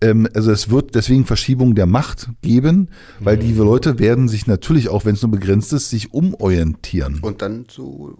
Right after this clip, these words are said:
Speaker 3: den größeren, die Zahlen kommen.
Speaker 1: Genau.
Speaker 2: Ja, aber das ist ja derselbe Grund, warum die Berliner Feuerwehr an andere Feuerwehren verloren hat und an andere Rettungsdienste, weil andere besser bezahlen. Jetzt bezahlt die Berliner Feuerwehr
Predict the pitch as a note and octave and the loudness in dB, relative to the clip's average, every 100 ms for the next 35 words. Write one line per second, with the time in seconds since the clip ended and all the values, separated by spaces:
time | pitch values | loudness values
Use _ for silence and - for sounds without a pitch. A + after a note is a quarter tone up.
0 | _ - - - - A2 - G#2+ A#2+ G#2 | _ -18 -16 -14 -8 -8 -8 -10 -10 -10
1 | G#2 - F2+ C#2+ C#2+ - B1 G#1 _ _ | -12 -8 -6 -6 -10 -12 -16 -18 _ _
2 | _ _ - A#2+ E2+ - D#3+ D3 C3+ C3 | _ _ -6 -4 -4 -4 -4 -2 -2 -2
3 | D3 C3+ A#2+ C3 C3+ B2 B2+ A#2+ B2+ A#2 | -2 -2 -2 -2 -2 -2 -4 -4 -4 -2
4 | A2+ A#2+ A#2+ - A#2 A2+ A#2+ B2 C3 C#3 | -4 -4 -6 -6 -6 -6 -8 -8 -8 -8
5 | C3 C#3+ C3 A#2+ A#2 - B2 D3 C3 G#2 | -6 -6 -6 -6 -6 -6 -4 -2 -2 -4
6 | A2+ - A#2 G#2+ A2 A2+ A2+ A2 A#2 - | -4 -6 -6 -6 -6 -6 -6 -6 -8 -8
7 | B2 - B2 A2+ G#2+ A2 G#2 A2 A2+ A2 | -10 -10 -10 -8 -8 -8 -6 -6 -6 -8
8 | - A#2 G#2+ F2+ F2 - G#2 G#2+ G#2 G2+ | -8 -6 -6 -6 -8 -10 -10 -8 -8 -8
9 | G#2+ A2 G#2 A2+ A2 | -8 -8 -8 -8 -8